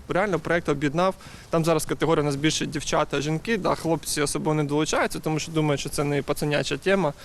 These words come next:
але це зовсім не так, тому що такі міста, як Київ, Лос-Анджелес, там Нью-Йорк включений, багато на локаціях і хлопців, і мужиків, і всі ці об'єднуються між собою. І, відповідно, там вже зовсім інші йдуть навантаження, можна змі-, з-, змінити.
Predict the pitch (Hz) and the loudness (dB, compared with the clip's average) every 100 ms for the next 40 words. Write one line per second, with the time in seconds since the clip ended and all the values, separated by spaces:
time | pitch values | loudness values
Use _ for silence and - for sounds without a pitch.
0 | - - 147 160 160 156 151 143 139 175 | -18 -10 -4 0 2 2 0 -2 0 0
1 | 175 - 143 135 139 139 147 143 - 143 | 0 -4 -4 -4 -6 -6 -4 -4 0 2
2 | 139 131 - 165 156 143 - - - - | 2 0 2 2 4 0 -4 -20 -20 -20
3 | - - - 151 147 151 151 143 139 - | -20 -20 -6 -6 0 0 0 0 -2 -2
4 | 143 147 143 151 147 - 143 135 139 131 | -2 0 2 2 0 -2 -2 -2 -4 0
5 | 143 151 143 143 135 135 147 139 - 139 | 0 2 0 0 -2 -2 0 -2 -2 -8
6 | 139 143 139 131 151 175 175 - 151 143 | -6 -2 0 0 0 -2 -2 -2 -2 -2
7 | - - - - 147 143 135 - 175 175 | -10 -18 -12 -4 0 0 -2 -2 2 2
8 | - 143 135 - 143 147 139 135 151 165 | 2 -2 -2 -2 -2 2 2 2 2 4
9 | 156 143 143 143 - 147 135 156 170 151 | 2 0 -2 -2 -4 -6 -2 2 4 4
10 | 139 - - 151 139 151 147 139 151 147 | 0 -6 -6 -4 -2 -2 -2 0 0 2
11 | 139 143 139 151 143 147 - 131 139 135 | 0 0 -2 -2 -2 -2 -2 -2 0 -2
12 | - 139 135 135 139 139 185 165 151 143 | 0 -2 0 0 0 2 0 0 -2 0
13 | 139 143 147 143 135 135 135 147 156 156 | -2 -2 -2 -2 -4 -6 -8 -4 0 2
14 | 151 139 143 | 2 0 -6